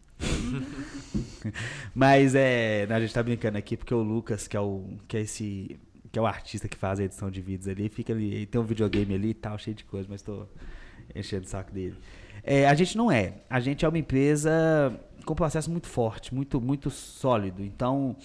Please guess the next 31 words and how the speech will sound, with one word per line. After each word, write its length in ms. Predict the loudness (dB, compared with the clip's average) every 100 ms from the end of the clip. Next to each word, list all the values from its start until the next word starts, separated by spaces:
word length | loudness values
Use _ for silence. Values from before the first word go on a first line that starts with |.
| -18 -18 -18 -18 -16 0
aqui, 760 | 0 2 4 6 8 6 4
e 120 | 6 6
aqui 180 | 6
a 60 | 4
gente 200 | 6 4
é 40 |
muito 240 | 2 2 2
baseado 340 | 4 4 4
em 40 | 2
resultado. 580 | 0 0 0 0 0
Então, 180 | -4 -4
não 80 | -4
adianta 300 | -4 -4 -4
o 20 |
cara 200 | -2 -2
só 140 | -2 -4
fazer 260 | -2 0
um 80 | 0
artigo 380 | -2 -4 -4 -4
e 20 |
colocar 400 | -2 0 0 0
no 80 | -2
blog. 320 | 2 2 2
Se 80 | -2
ele 80 | -2
não 80 | -2
ranquear, 420 | -4 -2 -2 -2
ele 80 | -4
não 80 |
fez 320 | -6 -2 -2 -2
o, 160 | -6